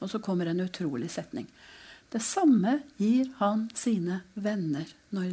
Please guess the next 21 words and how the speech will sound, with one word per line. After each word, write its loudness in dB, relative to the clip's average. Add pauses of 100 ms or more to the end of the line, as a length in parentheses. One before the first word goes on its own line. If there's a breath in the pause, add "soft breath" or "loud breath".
de -4 (180)
sover.» -8 (2750)
Det -2
er -2
helt -2
utrolig. -6 (2000 loud breath)
Men 12 (260)
hvis 8
vi 6
blir 6
værende 6
i 4
bildet 4
foreldre 2
og 0
barn, 0
er 0
det 0
ikke -2
sånn 4
da? 0